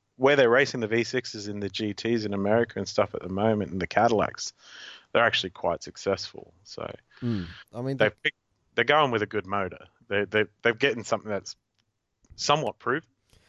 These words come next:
Speaker 2: Yeah, well, they definitely wanna go for a motor that's have at least some development behind. Otherwise, you'll be
Speaker 1: Yeah.
Speaker 2: a little bit, you know, behind
Speaker 1: In the
Speaker 2: the
Speaker 1: mis-
Speaker 2: eight ball. That's the thing about a lot of these cars where they're gonna,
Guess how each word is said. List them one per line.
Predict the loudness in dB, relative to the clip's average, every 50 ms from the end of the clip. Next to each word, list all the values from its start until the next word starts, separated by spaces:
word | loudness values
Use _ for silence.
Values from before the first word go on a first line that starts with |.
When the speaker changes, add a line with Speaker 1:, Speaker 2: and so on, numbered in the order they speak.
| _ _ _
Speaker 2:
Yeah, | 2 4 6
well, | 6 6
they | 6 4 4
definitely | 2 0 -2 -2 0 0 2
wanna | 2 0 0
go | 0 -2 -2
for | -2 -2 -6
a | -6
motor | -4 -4 -4 -4 -4 -4
that's | -6 -10 -10 -6
have | -6 -6 -6 -6
at | -10 -12 -10
least | -10 -10 -10 -10 -12 -14 -12
some | -10 -8 -6 -6 -6 -8 -10 -12 _ _ _ _ _ _ _ _ _ _ _ _ -10
development | -8 -6 -4 -4 -4 -4 -6 -6 -8 -8 -8
behind. | -8 -8 -8 -8 -10 -10 -12 -16 -18 -20 -20 _ _ _ _ _ _ _ _ _ _ _ _ -2
Otherwise, | 0 2 4 4 4 4 2
you'll | 0 0
be | 2 2
Speaker 1:
Yeah. | 2 2
Speaker 2:
a | 0
little | -2 -2 -2 -2
bit, | -2 -4 -4 -6 -6 _ _
you | -8 -6
know, | -6 -4 -6 -6 -8 -10 _ _ _ _ _ _ _ _ _ _ _
behind | -2 0 2 2 2
Speaker 1:
In | 2
the | 2
Speaker 2:
the | 0 0
Speaker 1:
mis- | 0
Speaker 2:
eight | -2
ball. | -4 -6 -4
That's | -4 -4 -4 -4 -4
the | -6 -6
thing | -4 -4 -4 -4
about | -4 -4 -4 -4 -4 -4
a | -6 -6
lot | -4 -4
of | -4 -4
these | -4 -8 -8
cars | -6 -4 -4 -2 -2 -4 -4 -6 -8
where | -6
they're | -6 -4
gonna, | -2 0 0 0 0